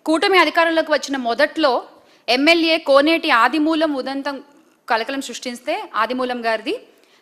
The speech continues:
తాజాగా మన రవికుమార్ గారు, ఇంకొకళ్ళు వచ్చేసి నజీర్ అహ్మద్ గారు. నజీర్ అహ్మద్ గారు అంటే వీళ్ళు చేసే పనులు చూస్తే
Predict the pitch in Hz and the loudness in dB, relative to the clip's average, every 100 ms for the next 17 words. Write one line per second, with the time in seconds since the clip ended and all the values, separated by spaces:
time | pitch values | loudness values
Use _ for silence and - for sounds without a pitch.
0 | _ 269 262 302 381 349 330 392 571 - | _ 6 6 6 2 2 4 2 0 -12
1 | _ - 262 254 254 285 285 277 269 269 | _ -6 0 2 0 0 0 0 0 -2
2 | 466 - 294 320 339 339 320 294 302 285 | -4 -6 -4 0 2 2 2 0 -2 -2
3 | 403 285 233 247 247 359 294 254 254 240 | -2 -2 -2 -2 -2 -2 -2 -2 -6 -6
4 | 190 - - _ _ _ _ _ _ _ | -10 -12 -18 _ _ _ _ _ _ _
5 | - 262 262 339 269 262 277 269 233 208 | 0 0 2 0 0 0 -4 -4 -2 -4
6 | 180 240 294 277 269 285 269 359 311 277 | -4 -10 -8 -8 -6 -6 -6 -6 -4 -4
7 | 311 302 285 - 294 247 415 | -4 -8 -12 -6 -6 -4 -8